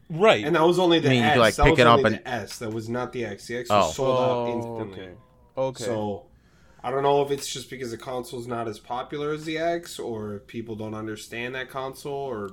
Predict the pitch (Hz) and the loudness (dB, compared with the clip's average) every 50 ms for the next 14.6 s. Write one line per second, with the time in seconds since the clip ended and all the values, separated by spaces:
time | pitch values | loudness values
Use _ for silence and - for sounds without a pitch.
0 | 95 101 85 101 104 101 101 104 143 135 - 175 - 170 156 160 147 139 131 117 | -10 -12 -10 -10 -10 -10 -6 -6 -4 -2 -2 -2 0 0 -2 -2 0 -2 -2 -4
1 | 113 98 104 107 104 113 123 123 123 - _ _ _ _ _ _ - 120 120 117 | -2 0 2 2 2 2 0 -4 -12 -16 _ _ _ _ _ _ -10 -4 -4 -4
2 | 107 113 107 98 101 101 98 98 98 98 98 104 104 98 - - - - _ - | -2 -2 -2 -2 -2 -4 -4 -4 -6 -8 -8 -10 -12 -14 -16 -20 -20 -20 _ -12
3 | 101 98 101 98 98 95 95 95 127 156 180 185 147 113 92 - 113 120 110 123 | -10 -8 -6 -4 -4 -4 -6 -6 -4 -2 0 0 0 -2 -4 -6 -8 -8 -6 -6
4 | 110 107 110 110 113 113 113 - 113 117 110 127 123 107 127 113 113 107 104 120 | -6 -6 -4 -6 -6 -6 -4 2 2 2 4 4 2 4 4 2 2 2 2 2
5 | 113 107 98 110 104 104 104 113 113 113 107 95 95 110 107 104 110 117 113 107 | 2 2 2 0 0 0 0 0 2 2 2 2 2 2 -2 -4 -6 -6 -6 -6
6 | 110 113 117 117 120 117 - - 120 113 110 113 - 117 107 101 98 101 101 101 | -6 -6 -8 -10 -12 -14 -12 -8 -6 -6 -6 -8 -8 -8 -8 -8 -6 -8 -8 -8
7 | 101 107 110 110 104 - - 110 107 107 107 - - - 123 113 - - 117 110 | -8 -8 -10 -12 -12 -12 -10 -10 -8 -8 -10 -10 -10 -12 -12 -12 -12 -10 -10 -10
8 | 110 - 113 110 107 104 104 104 101 104 104 101 104 107 104 104 - - 107 104 | -10 -10 -10 -8 -8 -8 -8 -10 -10 -10 -10 -10 -8 -8 -10 -10 -12 -12 -12 -10
9 | 107 104 - - 107 110 113 - 117 110 101 98 - - 123 117 117 110 110 - | -10 -12 -10 -10 -10 -10 -8 -6 -6 -6 -6 -6 -8 -10 -10 -8 -6 -8 -6 -6
10 | 120 110 104 104 101 104 104 104 104 101 - 104 107 107 110 120 120 113 - - | -6 -6 -6 -6 -8 -8 -10 -12 -12 -12 -12 -12 -10 -10 -10 -10 -10 -12 -12 -10
11 | 113 110 107 107 107 _ _ _ _ _ - - - - - 147 127 135 127 113 | -10 -10 -10 -10 -12 _ _ _ _ _ -20 -20 -20 -20 -18 -10 -6 -4 -2 -2
12 | 107 110 - 110 123 120 - - 127 123 123 123 120 117 117 117 117 113 - - | -2 -6 -8 -10 -12 -12 -8 -6 -4 -2 -2 -2 0 0 0 -2 -4 -4 -6 -6
13 | 113 110 110 107 - 107 104 104 104 104 107 107 117 120 120 120 117 120 117 - | -6 -6 -6 -8 -10 -12 -10 -10 -8 -8 -8 -8 -6 -6 -6 -8 -8 -10 -12 -12
14 | 117 117 104 104 104 110 120 120 113 110 107 | -10 -10 -8 -8 -8 -8 -8 -8 -8 -8 -8